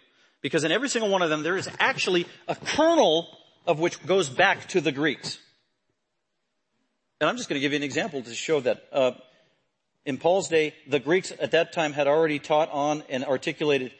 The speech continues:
hedonism, humanism, skepticism, cynicism, deism,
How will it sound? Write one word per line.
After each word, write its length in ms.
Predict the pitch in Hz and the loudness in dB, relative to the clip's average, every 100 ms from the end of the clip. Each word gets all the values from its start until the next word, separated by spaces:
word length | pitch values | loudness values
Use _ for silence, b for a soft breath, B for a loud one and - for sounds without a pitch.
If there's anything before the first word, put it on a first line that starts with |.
| _ | _
hedonism, 760 | - 165 180 196 208 202 220 214 | -6 -4 -2 -2 -2 -2 -4 -6
humanism, 680 | - 170 185 196 202 185 214 | -6 -2 -2 -2 -2 -2 -4
skepticism, 800 | 202 - 180 180 185 - 196 208 | -6 0 0 0 -6 -2 -2 -2
cynicism, 840 | 202 - 180 190 - 185 190 190 156 | -6 -6 -4 -4 -4 -2 -2 -4 -4
deism, 540 | 156 190 196 185 202 | -2 0 0 0 -4